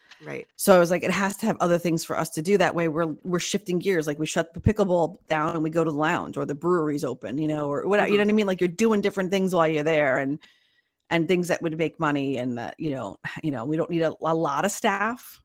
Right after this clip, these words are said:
Speaker 2: you know?
Speaker 1: Right.
Speaker 2: But
Speaker 1: Go for it. Do it. 'Cause
Speaker 2: I know.
Speaker 1: these
Speaker 2: When
Speaker 1: people
Speaker 2: we
Speaker 1: look
Speaker 2: move,
Speaker 1: like
Speaker 2: we're
Speaker 1: they're
Speaker 2: gonna,
Speaker 1: having
Speaker 2: we're,
Speaker 1: fun.
Speaker 2: we're gonna,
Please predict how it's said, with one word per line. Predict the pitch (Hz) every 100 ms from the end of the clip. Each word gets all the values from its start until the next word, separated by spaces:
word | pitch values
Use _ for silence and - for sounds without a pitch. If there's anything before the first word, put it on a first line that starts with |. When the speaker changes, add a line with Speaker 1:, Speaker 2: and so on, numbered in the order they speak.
| _
Speaker 2:
you | 170
know? | 165 165 202 185 _ _ _
Speaker 1:
Right. | 165 139 139 - _ _ - _ _ _ _ _ -
Speaker 2:
But | - - _ _
Speaker 1:
Go | 160
for | 156 131
it. | - _ _ _
Do | 156
it. | - - _ _ _
'Cause | 175 143 - _ _ -
Speaker 2:
I |
know. | 131 98 147 156 _ _ _
Speaker 1:
these | 208 -
Speaker 2:
When |
Speaker 1:
people | 214
Speaker 2:
we | 233
Speaker 1:
look |
Speaker 2:
move, | 214 202
Speaker 1:
like |
Speaker 2:
we're | 156
Speaker 1:
they're | 156
Speaker 2:
gonna, |
Speaker 1:
having | 156
Speaker 2:
we're, | 151 175
Speaker 1:
fun. | 156 143
Speaker 2:
we're | 147
gonna, | 160